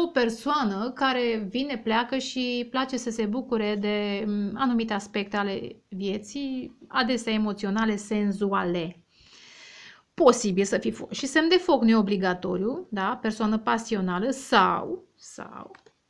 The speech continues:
îmi place să cred că după ce lăsați în urmă aceste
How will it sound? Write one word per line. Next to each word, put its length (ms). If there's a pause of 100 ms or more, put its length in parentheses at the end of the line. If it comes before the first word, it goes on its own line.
(100)
îmi 120
place 300
să 220
cred 320
că 180
după 280
ce 540 (680)
lăsați 540
în 140
urmă 260
aceste 1080